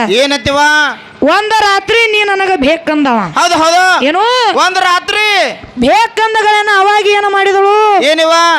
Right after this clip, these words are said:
Speaker 2: ಹೇಳ್ತಾಳ.
Speaker 1: ಏನತ್ತ?
Speaker 2: ಏನು ಹೇಳ್ತಾಳ?
Speaker 1: ಏನಿವ?
Speaker 2: ಕಾಶಿಬಾಯಿ ಸ್ವಲ್ಪ ಹೊರಗೆ ಹೋಗಿ ಬರ್ತೀನಿ ಅಂತ ಏನು ಮಾಡಿದಳು?
Speaker 1: ಹೌದು.
Speaker 2: ಮಗನಿಗೆ ಅಲ್ಲೇ ಬಿಟ್ಟು ತನ್ನ ಖುಷಿಗೆ
Speaker 1: ಹೌದು.
Speaker 2: ಹೊರಗೆ ಬಂದ ಟೇಷನ್ ಮಾಸ್ತರ್ ಒಂದ್ ತಾಸಕ್ಕಾದ, ಎರಡು ತಾಸಕ್ಕಾದ, ಮೂರು ತಾಸಕ್ಕಾದ.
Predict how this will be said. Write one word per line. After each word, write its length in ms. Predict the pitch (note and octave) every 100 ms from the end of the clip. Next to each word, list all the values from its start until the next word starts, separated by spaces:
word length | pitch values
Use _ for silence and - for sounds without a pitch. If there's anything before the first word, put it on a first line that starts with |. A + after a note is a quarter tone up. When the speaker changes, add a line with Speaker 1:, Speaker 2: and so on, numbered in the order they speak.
| - G#3+
Speaker 2:
ಹೇಳ್ತಾಳ. 680 | G#3+ E4+ G4+ G4 F4+ D#4+ B3 G3+ - C#4
Speaker 1:
ಏನತ್ತ? 340 | F4 F4 F4 F4+ F4+ D#4+ -
Speaker 2:
ಏನು 340 | C#4 G4 A4+ F#4
ಹೇಳ್ತಾಳ? 400 | G4+ G4+ G4+ G4+ G#4+ A4 G#4
Speaker 1:
ಏನಿವ? 300 | C4+ D#4 D#4 D#4+ D#4+ D4
Speaker 2:
ಕಾಶಿಬಾಯಿ 680 | C#4+ D#4 F4 F#4+ G4 F#4+ F4+
ಸ್ವಲ್ಪ 420 | E4+ E4+ G4 G4 E4+
ಹೊರಗೆ 340 | A3 C#4 D#4+
ಹೋಗಿ 220 | D#4+ D#4
ಬರ್ತೀನಿ 360 | D4+ D4 D4+ D4+
ಅಂತ 160 | D4
ಏನು 160 | D4 D4
ಮಾಡಿದಳು? 500 | D4 C#4+ D#4 F4+ F#4
Speaker 1:
ಹೌದು. 600 | B3+ D4+ E4 D#4+ C4+ B3
Speaker 2:
ಮಗನಿಗೆ 480 | D4 D4+ F4+ G4 F#4
ಅಲ್ಲೇ 400 | C#4+ D4 D#4+ F4
ಬಿಟ್ಟು 240 | E4 E4
ತನ್ನ 220 | D#4+ D#4 D4+
ಖುಷಿಗೆ 760 | C4 C#4 - C4 C#4 F4 F4
Speaker 1:
ಹೌದು. 600 | - D4+ E4 E4 C#4 -
Speaker 2:
ಹೊರಗೆ 320 | C4 F#4+ G4 G4
ಬಂದ 220 | G4 G4+
ಟೇಷನ್ 560 | G4 F4 F4 - G4 G4
ಮಾಸ್ತರ್ 420 | F#4+ F#4 G4 F#4+
ಒಂದ್ 220 | F#4 F#4+
ತಾಸಕ್ಕಾದ, 640 | F#4+ F#4+ F#4+ F#4 F#4 F#4+ F#4+
ಎರಡು 440 | F#4 F4+ F#4+ F#4+
ತಾಸಕ್ಕಾದ, 520 | F#4+ D#4 E4+ F#4 F4+ F4+
ಮೂರು 400 | E4+ F4+ F4+ F4
ತಾಸಕ್ಕಾದ. 500 | F4 E4+ E4 E4